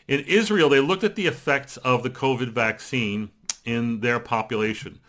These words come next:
So as of February in twenty twenty-one, eighty-four percent of those over the age of seventy had received at least two doses. Fifty percent,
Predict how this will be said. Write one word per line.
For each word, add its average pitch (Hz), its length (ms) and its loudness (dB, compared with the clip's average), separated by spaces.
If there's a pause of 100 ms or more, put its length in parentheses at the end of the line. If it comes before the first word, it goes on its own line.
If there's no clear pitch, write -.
(360)
So 143 100 -4
as 160 240 2
of 190 140 2
February 127 840 0
in 117 120 -6
twenty 131 240 -2
twenty-one, 117 680 -4 (500)
eighty-four 165 460 0
percent 151 300 -4
of 135 100 -2
those 135 300 4
over 127 240 0
the 131 80 2
age 120 80 -2
of 127 80 -4
seventy 117 600 -2
had 123 200 -4
received 123 440 -6
at 104 60 -10
least 113 220 -6
two 117 140 -4
doses. 101 400 -6
Fifty 170 300 -4
percent, 131 440 -4